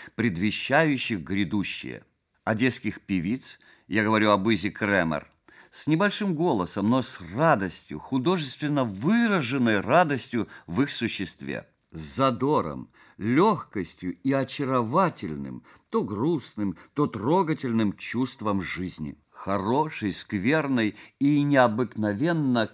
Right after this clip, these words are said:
quand même elle malgré tout интересной. Я видел Уточкина, одессита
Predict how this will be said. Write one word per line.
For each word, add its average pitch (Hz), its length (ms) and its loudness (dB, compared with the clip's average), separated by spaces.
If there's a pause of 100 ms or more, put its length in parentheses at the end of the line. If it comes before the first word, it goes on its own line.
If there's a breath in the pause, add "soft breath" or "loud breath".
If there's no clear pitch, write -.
quand 147 300 -4
même 104 680 -4
elle 101 240 -2
malgré 92 540 0
tout 151 360 -4 (200)
интересной. 113 1120 0 (600)
Я 143 200 2
видел 151 400 2
Уточкина, 85 680 -8 (240)
одессита 131 880 -2